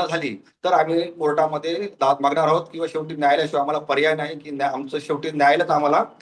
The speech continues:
न्याय देऊ शकतो. तर आम्ही दोन दिवसांमध्ये न्यायालयात जाणार आहोत.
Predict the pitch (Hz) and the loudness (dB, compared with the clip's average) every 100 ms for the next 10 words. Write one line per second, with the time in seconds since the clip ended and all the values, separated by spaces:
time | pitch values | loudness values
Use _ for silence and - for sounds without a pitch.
0 | - _ _ 139 147 160 156 151 143 - | -20 _ _ -8 -2 0 0 -2 -4 -8
1 | 104 - _ - 151 170 156 175 175 165 | -10 -10 _ 0 2 2 0 0 2 0
2 | 160 160 165 156 147 151 151 127 | 0 -4 -2 0 2 2 2 0